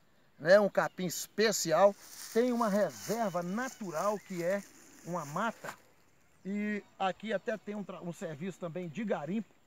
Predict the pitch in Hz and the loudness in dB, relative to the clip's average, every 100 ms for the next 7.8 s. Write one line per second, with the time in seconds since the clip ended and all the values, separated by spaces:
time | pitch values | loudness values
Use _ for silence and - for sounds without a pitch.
0 | _ _ 120 180 202 196 160 143 208 196 | _ _ -6 -4 0 -2 -2 6 6 6
1 | 190 196 196 175 190 214 135 156 214 190 | 2 -2 -4 0 8 8 8 10 10 8
2 | - - _ _ 165 165 - 226 175 147 | -2 -20 _ _ -4 -4 4 4 4 2
3 | 180 190 165 139 165 139 120 170 220 165 | 4 4 0 -8 -2 -2 -2 2 2 0
4 | - - - - 170 180 190 - 220 202 | -8 -20 -20 2 6 6 6 2 2 2
5 | 175 - 208 208 196 208 185 - 220 214 | 0 0 -2 0 0 0 0 2 2 0
6 | 190 180 - - 285 277 185 180 - 202 | -2 -2 0 8 8 8 0 -2 2 2
7 | 202 202 - 190 - 175 196 | 4 2 2 -4 -4 -4 -4